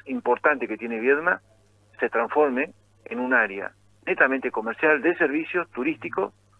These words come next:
porque es la forma de poder canalizar las inversiones en, en esta, en este sector de la ciudad que en una primera etapa no signifique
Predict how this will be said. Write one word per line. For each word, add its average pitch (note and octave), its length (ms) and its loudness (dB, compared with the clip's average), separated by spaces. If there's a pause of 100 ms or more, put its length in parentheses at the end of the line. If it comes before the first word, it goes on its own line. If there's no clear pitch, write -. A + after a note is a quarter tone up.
(240)
porque A2+ 380 0
es C3+ 100 -2
la A#2 100 4
forma A#2+ 420 2 (460)
de A2+ 140 -4
poder A#2 460 2 (300)
canalizar A2 500 2
las A2+ 120 2
inversiones A2+ 580 -4 (760)
en, G#2 580 -8 (500)
en - 140 -6
esta, G#2+ 800 0
en A2 80 -4
este - 200 -4
sector C3+ 300 -2
de B2+ 60 -2
la A#2+ 80 2
ciudad D#3+ 360 2 (500)
que A2 300 -2 (520)
en - 140 -6
una D#3+ 200 2
primera C3+ 280 0
etapa D#3 320 2
no C3 120 -2
signifique A#2 560 -10